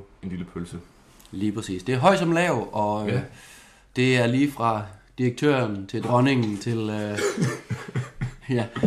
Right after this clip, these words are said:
Speaker 2: det, vi kommer hele vejen rundt, og det,
Speaker 1: Ja.
Speaker 2: sådan er det jo bare. Det er jo, det er jo naturens gang. Øh, så man kan, man kan sige på mange måder, at vi egentlig har startet den her podcast for,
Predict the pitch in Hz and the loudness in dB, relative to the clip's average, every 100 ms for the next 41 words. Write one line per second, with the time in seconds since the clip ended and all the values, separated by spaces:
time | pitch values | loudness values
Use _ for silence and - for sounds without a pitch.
0 | 190 - 113 147 139 151 175 180 202 180 | 0 0 2 4 4 4 6 6 8 8
1 | 139 117 117 123 - 113 143 147 123 180 | 8 6 2 2 0 0 4 6 4 4
2 | 147 135 135 107 107 143 156 147 113 104 | 4 4 2 0 0 0 2 2 0 -4
3 | 113 _ - - _ _ - 139 147 143 | -14 _ -20 -20 _ _ -2 2 2 4
4 | 160 127 - 110 113 - _ - - - | 4 4 4 2 2 -8 _ -20 -20 -10
5 | - 104 104 127 139 143 147 143 - 131 | -2 2 4 4 4 4 0 -4 -4 -4
6 | 131 - 196 196 151 185 180 185 208 - | -2 0 0 2 2 2 0 -2 -2 -4
7 | 139 180 156 139 139 180 147 147 131 151 | 0 0 0 2 4 4 2 -2 -2 -2
8 | 165 120 120 - 139 120 98 | -2 -4 -6 0 2 2 -2